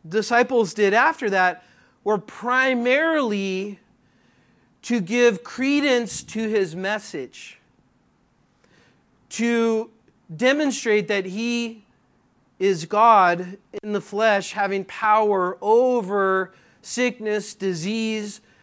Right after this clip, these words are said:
darkness, evil spirits, everything in the world, that he is all powerful. So he would, he would teach, and then he would do these miracles to support his teaching,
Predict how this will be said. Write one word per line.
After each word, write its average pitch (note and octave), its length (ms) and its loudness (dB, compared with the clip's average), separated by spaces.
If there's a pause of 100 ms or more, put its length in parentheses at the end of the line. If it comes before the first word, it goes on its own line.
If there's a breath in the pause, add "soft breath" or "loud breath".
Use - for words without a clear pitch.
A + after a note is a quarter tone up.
(440 soft breath)
darkness, G#3+ 760 2
evil G#3+ 420 2
spirits, G#3 840 0 (320 soft breath)
everything A#3+ 580 2
in A#3 140 0
the G#3+ 60 2
world, G3+ 240 2
that F#3+ 100 0
he G#3 180 0
is G#3 160 2
all G3 160 -2
powerful. F#3 720 -4 (2000 soft breath)
So G#3+ 200 2
he A#3+ 220 2
would, A#3 300 0 (160)
he A3+ 180 -6
would A3 180 0
teach, - 680 -4
and G3 160 -2
then G#3+ 340 2
he G#3 180 -4
would G#3+ 140 -2
do A#3 180 0
these G#3+ 260 -4
miracles G#3+ 760 0
to G#3 160 -6
support G#3+ 560 -2
his F#3+ 200 -4
teaching, G#3 580 -8